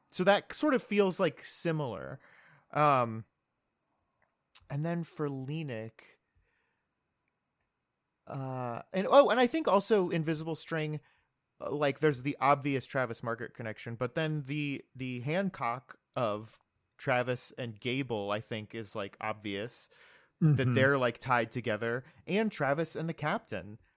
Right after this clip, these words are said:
Speaker 1: uh, ha-, became, like, bound in this weird way. So, like,
Speaker 2: D-, d-, truly,
Speaker 1: Travis
Speaker 2: even
Speaker 1: is a
Speaker 2: Travis and Dref because of the heart.
Speaker 1: And, and, um, I, I, yeah, I think that Travis is just a character that, like,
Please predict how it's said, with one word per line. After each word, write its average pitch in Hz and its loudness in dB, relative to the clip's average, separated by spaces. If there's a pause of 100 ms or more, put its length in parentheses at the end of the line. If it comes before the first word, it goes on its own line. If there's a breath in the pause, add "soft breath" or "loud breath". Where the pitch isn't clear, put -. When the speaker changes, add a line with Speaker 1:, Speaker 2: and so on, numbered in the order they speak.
(140)
Speaker 1:
uh, 120 4
ha-, 127 0
became, 139 -2
like, 113 -2
bound 117 0
in 113 -4
this 110 -6
weird 107 -6
way. 104 -6
So, 151 -2
like, 160 0 (220 loud breath)
Speaker 2:
D-, - -4
d-, 196 6
truly, - - (320)
Speaker 1:
Travis 202 8
Speaker 2:
even 254 8
Speaker 1:
is 330 6
a - 4
Speaker 2:
Travis 285 8
and 240 10
Dref 185 4
because 160 4
of 139 0
the 143 4
heart. 214 4 (520)
Speaker 1:
And, 208 4 (140)
and, 214 2 (360)
um, 160 4 (840)
I, 190 -2
I, 208 4
yeah, 233 4
I 185 4
think 262 -4
that - -6
Travis 180 0
is 170 -6
just 165 -6
a 147 -4
character 135 -4
that, 120 -2
like, 110 -6